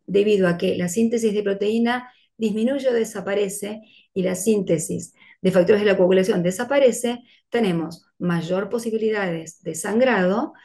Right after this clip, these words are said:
así como las condiciones para que se produzca el edema del cual les hablaba anteriormente.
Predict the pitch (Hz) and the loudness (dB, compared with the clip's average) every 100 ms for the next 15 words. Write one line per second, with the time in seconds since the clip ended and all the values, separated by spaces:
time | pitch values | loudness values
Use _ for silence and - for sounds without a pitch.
0 | - - 185 208 202 202 196 196 220 - | -20 -8 -2 0 0 0 0 0 -4 -10
1 | _ _ - 170 - _ _ _ 180 180 | _ _ -10 -10 -10 _ _ _ -2 0
2 | 180 - 196 202 190 175 165 175 175 170 | 0 -2 -2 -4 -4 -4 -4 -6 -4 -4
3 | 170 220 - - 214 208 175 185 220 - | -4 -8 -8 -4 0 2 2 0 -4 -14
4 | _ _ _ _ _ - 175 165 170 175 | _ _ _ _ _ -4 -4 -2 -2 -2
5 | 175 160 165 165 156 170 175 165 170 - | -4 -6 -6 -6 -8 -10 -12 -14 -18 -20
6 | - | -20